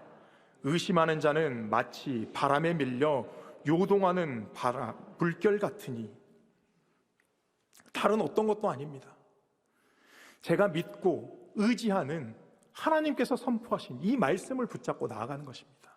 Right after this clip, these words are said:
제가 잘나고 대단하고 남들보다 똑똑하고 어떤 위치에 있어서 말씀을 선포하는 것이 아님을 제가 알고 있기 때문입니다.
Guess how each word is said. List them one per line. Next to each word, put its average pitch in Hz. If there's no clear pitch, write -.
제가 196
잘나고 220
대단하고 196
남들보다 233
똑똑하고 214
어떤 208
위치에 220
있어서 233
말씀을 220
선포하는 233
것이 196
아님을 175
제가 175
알고 180
있기 -
때문입니다. 160